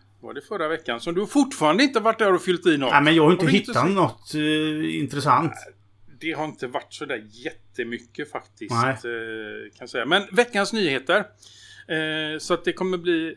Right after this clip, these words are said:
Speaker 1: eh, två korta här nu också. Och, eh, vi håller oss kvar på det här i Google-träsket faktiskt.
Speaker 2: Ja.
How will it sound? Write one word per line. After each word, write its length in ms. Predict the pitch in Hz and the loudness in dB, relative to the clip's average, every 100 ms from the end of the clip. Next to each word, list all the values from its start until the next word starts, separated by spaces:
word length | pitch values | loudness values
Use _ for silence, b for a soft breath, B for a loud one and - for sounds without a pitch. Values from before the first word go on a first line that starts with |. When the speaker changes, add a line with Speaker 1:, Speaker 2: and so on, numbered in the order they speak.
| - | -10
Speaker 1:
eh, 120 | 165 | -10
två 300 | 160 185 143 | -4 -2 -2
korta 280 | 165 - 127 | -6 -4 -4
här 360 | 127 135 110 120 | 0 -2 -2 -8
nu 100 | 117 | -10
också. 300 | 127 - 113 | -10 -6 -8
Och, 500 | - 127 - _ - | -4 -6 -6 _ -6
eh, 320 | 139 135 135 | -4 -2 -2
vi 140 | 143 | -2
håller 460 | 170 214 196 202 208 | 0 0 2 0 0
oss 220 | 208 190 | -2 -6
kvar 480 | - - 160 175 196 | -12 -12 -6 -4 -4
på 180 | 190 185 | -6 -6
det 120 | 185 | -2
här 320 | 180 151 139 | -2 -2 -4
i 60 | 139 | -2
Google-träsket 720 | 165 143 110 - 110 - 175 | -2 0 -4 -6 -8 -8 -6
faktiskt. 320 | 165 - 120 | -8 -8 0
Speaker 2:
Ja. 260 | 151 - | 0 0